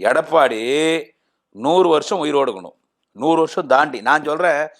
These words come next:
நூத்தி ஐம்பது வருஷம் எடப்பாடி உயிரோடு இருக்கணும், நூத்தி ஐம்பது வருஷம் ஆரோக்கியமா இருக்கணும். எப்படி கை ஆடாம போதோ அந்த மாதிரி உடம்பு எதுவும் ஆடாம, அந்த அவர் வாழ்ற காலமெல்லாம் அவர் தான் அண்ணா திமுகவுக்கு பொதுச் செயலராகணும். எங்க அண்ணன் உதயநிதி சொன்னாரு,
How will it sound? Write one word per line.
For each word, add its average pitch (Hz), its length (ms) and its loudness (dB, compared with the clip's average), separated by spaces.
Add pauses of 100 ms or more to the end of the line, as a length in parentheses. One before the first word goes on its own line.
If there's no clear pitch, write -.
(240)
நூத்தி 196 340 -4
ஐம்பது 165 260 0
வருஷம் 156 220 -4
எடப்பாடி 151 300 -4
உயிரோடு 120 240 -6
இருக்கணும், 87 280 -18 (460)
நூத்தி 202 320 -2
ஐம்பது 175 220 0
வருஷம் 160 240 0
ஆரோக்கியமா 151 560 2
இருக்கணும். 101 280 -12 (540)
எப்படி 170 300 -6
கை 143 240 2
ஆடாம 147 360 2
போதோ 139 140 -2
அந்த 151 160 -4
மாதிரி 143 180 -4
உடம்பு 131 280 -4
எதுவும் 131 160 0
ஆடாம, 123 300 0 (600)
அந்த 131 260 -4
அவர் 131 160 2
வாழ்ற 190 400 2
காலமெல்லாம் 170 600 2
அவர் 170 220 -2
தான் 196 140 -4
அண்ணா 185 180 -4
திமுகவுக்கு 185 480 -4
பொதுச் 180 200 -10
செயலராகணும். 160 520 -4
எங்க 117 200 -8
அண்ணன் 156 200 -6
உதயநிதி 156 300 -12
சொன்னாரு, 131 320 -10